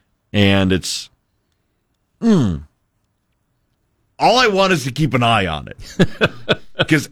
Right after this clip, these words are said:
Speaker 1: every science fiction movie I feel
Speaker 2: Mm-hmm.
Speaker 1: like this is how, uh, oh gosh, this is how Skynet was born. You know?
Speaker 2: Exactly.
Speaker 1: Th-, this is,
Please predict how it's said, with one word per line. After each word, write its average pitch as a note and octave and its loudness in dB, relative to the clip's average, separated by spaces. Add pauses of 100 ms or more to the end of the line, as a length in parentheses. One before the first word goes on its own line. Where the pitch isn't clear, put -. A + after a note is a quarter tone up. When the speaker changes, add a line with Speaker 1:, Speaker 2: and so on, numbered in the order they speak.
Speaker 1:
every B3 0
science G#3 0
fiction F3+ 0
movie E3 0
I D3+ 2
feel A#2+ 0
Speaker 2:
Mm-hmm. G2 -2
Speaker 1:
like C#3 2
this F#3 -2
is F3+ 0
how, B2+ 0 (640)
uh, B2+ 2 (100)
oh C3 0
gosh, G#2 0
this F#3+ 0
is G#3 0
how F#3+ 2
Skynet D3 -2
was G#2 -2
born. E2 0
You A#2 4
know? A2+ 4
Speaker 2:
Exactly. - -2 (120)
Speaker 1:
Th-, E3 0
this E3+ -2
is, D3 -6